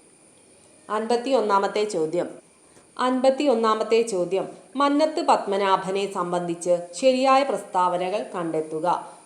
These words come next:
മന്നത്ത് പത്മനാഭ-, മ-, പത്മനാഭനെ സംബന്ധിച്ച് ശരിയായ പ്രസ്താവനകൾ കണ്ടെത്തുക. ഒന്ന്, ആയിരത്തി തൊള്ളായിരത്തി നാൽപത്തേഴിലെ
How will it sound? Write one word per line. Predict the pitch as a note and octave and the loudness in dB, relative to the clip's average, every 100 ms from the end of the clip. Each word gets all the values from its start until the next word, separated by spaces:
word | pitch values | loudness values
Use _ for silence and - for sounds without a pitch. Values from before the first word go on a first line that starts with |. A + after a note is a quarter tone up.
| _ | _
മന്നത്ത് | F#3+ G#3 G#3+ A3 A#3 C#4+ | -4 -2 0 -2 0 0
പത്മനാഭ-, | G3+ - F3+ F3+ F#3 F3+ F3+ - - _ | 0 0 -2 -2 -2 -2 -8 -14 -20 _
മ-, | F#3 F3 F#3+ | -8 -4 -4
പത്മനാഭനെ | F#3 G#3+ G#3 F#3+ G3 G#3+ G#3+ | -2 0 0 0 0 -2 -2
സംബന്ധിച്ച് | F#3 F3 E3+ E3 F3+ F3+ - | -2 -2 -4 -6 -6 -8 -6
ശരിയായ | A#3+ A3+ A3+ A3+ B3+ | -2 0 2 2 2
പ്രസ്താവനകൾ | A3+ - F3+ E3+ E3 E3+ A3 A#3+ | 0 -4 -2 -2 -2 -4 -6 -8
കണ്ടെത്തുക. | F3 D#3+ D#3 D3+ D3+ E3+ - - - - _ | -8 -6 -6 -6 -4 -4 -4 -10 -20 -20 _
ഒന്ന്, | G#3+ G3+ F3+ - - - | -6 -4 -4 -6 -14 -6
ആയിരത്തി | B3+ C#4 D4 D4+ E4 | 0 2 2 0 -2
തൊള്ളായിരത്തി | E4 A#3+ G#3+ G#3 G#3 G#3 A3+ | 2 2 4 4 4 2 0
നാൽപത്തേഴിലെ | G#3+ F3+ F3+ G#3+ G#3+ G3+ F3+ F3+ F3 F3 | 2 2 2 0 -2 0 0 0 -2 -4